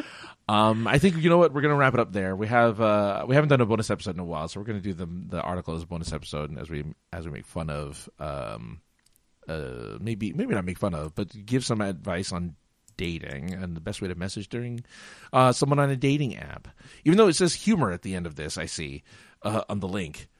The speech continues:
So I don't remember it being that funny, but whatever. We'll check it out. Um, until then, everyone, please, once again, once again, if you can, Tiny, no, is it Tiny? Yes, tiny U R L dot com slash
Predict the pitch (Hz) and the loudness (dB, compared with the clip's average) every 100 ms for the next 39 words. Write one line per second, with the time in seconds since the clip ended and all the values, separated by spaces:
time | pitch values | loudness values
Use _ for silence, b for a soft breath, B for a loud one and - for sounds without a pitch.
0 | _ - 107 95 - 156 131 127 131 120 | _ -8 -4 -4 -2 2 4 4 4 4
1 | 98 107 98 98 117 - 82 80 90 113 | 2 0 0 0 -2 -4 -6 -4 -4 -2
2 | 135 160 95 95 101 - 123 - 131 131 | 4 4 4 -2 -4 -4 -4 0 0 2
3 | 110 76 - B B B B 113 113 113 | 2 0 -10 B B B B 0 2 4
4 | 113 113 113 110 120 127 180 147 107 87 | 4 2 0 -4 -2 2 4 4 2 0
5 | 120 113 - 90 78 78 123 135 120 - | -4 -6 -8 -8 -6 -6 -6 -6 -10 -4
6 | 143 135 170 - _ 117 170 190 208 214 | 0 0 -2 -6 _ 2 2 4 4 4
7 | 247 202 _ _ - 151 170 185 202 135 | 2 -4 _ _ -8 -4 2 2 2 -4
8 | 147 143 127 117 139 139 135 _ _ - | -4 0 0 0 -2 -8 -12 _ _ -8
9 | 120 135 143 151 165 _ _ _ _ _ | -4 -2 -2 -6 -8 _ _ _ _ _
10 | 95 78 - - 107 - 151 185 143 82 | -10 -10 -12 -14 -12 -10 -10 -10 -10 -10
11 | 78 - 117 151 143 117 107 107 107 87 | -8 -4 -2 2 4 4 2 -2 -4 -8
12 | 92 - 87 87 - | -8 -10 -10 -10 -12